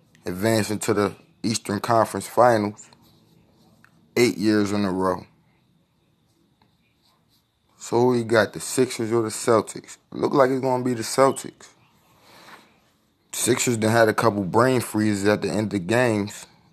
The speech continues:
in this series that they didn't show against Miami. Ben Simmons having no jump shot will come into effect.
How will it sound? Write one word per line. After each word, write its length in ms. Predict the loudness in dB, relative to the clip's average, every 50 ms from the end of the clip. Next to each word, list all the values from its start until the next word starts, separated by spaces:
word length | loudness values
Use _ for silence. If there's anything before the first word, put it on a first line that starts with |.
| _ _ _ -6
in 140 | -4 -2
this 140 | -2 -2 -4
series 680 | -4 -4 0 2 2 4 4 2 2 0 -4 -8 -16 -20 -20 _ _ _ _ -20 -20 _ _ -20 -20 _ -20 -20 _ -20 -20 _ _ _ -12
that 140 | -10 -4
they 100 | 0 0
didn't 280 | 2 2 2 0 -2 -4
show 460 | -4 -2 2 4 4 4 4 2 -2 -10 _ _ _ _ _ _ _ _ _ _ _ _ _ _ _ _ _ _ -8
against 380 | -6 -4 -2 0 -2 -2 -2 -2
Miami. 580 | -2 0 0 0 0 0 0 -2 -2 -4 -8 -12 _ _ _ _ _ _ _ _ _ _ _ _ _ _ _ _ _ _ _ _ _ _ _ _ _ _ _ _ -18 -18 -18 -18 -20 _ -18
Ben 280 | -12 -2 0 2 2 2
Simmons 680 | 2 0 2 2 2 2 2 0 0 -2 -4 -12 -18 -20 _ _ _ _ -10
having 400 | 0 2 2 4 4 2 0 2
no 180 | 2 2 2
jump 320 | 2 0 0 0 0 0 0
shot 400 | -4 -2 0 0 0 0 -2 -6 _ _ -20 -20 _ _ _ _ _ _ _ _ _ _ _ _ _ _ _
will 140 | -6 -6 -2
come 240 | 0 0 0 2 0
into 240 | 0 -2 -2 -4 -4
effect. 460 | -6 -8 -6 0 0 0 0 0 -6